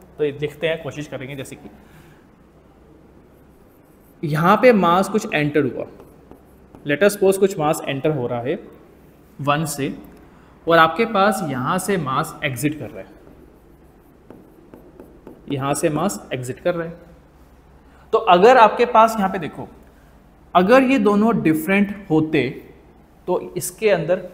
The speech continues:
कुछ ना कुछ change आ जाता। मान लो जैसे ये आपके पास कम होता और ये ज़्यादा होता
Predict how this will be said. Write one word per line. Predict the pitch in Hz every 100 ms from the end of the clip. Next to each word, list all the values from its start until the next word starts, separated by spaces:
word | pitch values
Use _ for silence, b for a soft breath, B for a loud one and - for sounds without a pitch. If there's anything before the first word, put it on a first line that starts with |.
| - - _ - _ _ -
कुछ | 208 -
ना | 190
कुछ | 208 208 -
change | 151 170 - -
आ | 139
जाता। | 120 - - - - - _ _ _
मान | 143 160 185
लो | 135 170 B B -
जैसे | 160 160
ये | 190 165
आपके | 180 175 -
पास | 180 185 185
कम | 160 180
होता | 160 127 139
और | 160 165
ये | 160 175
ज़्यादा | 139 123 147
होता | 143 120 123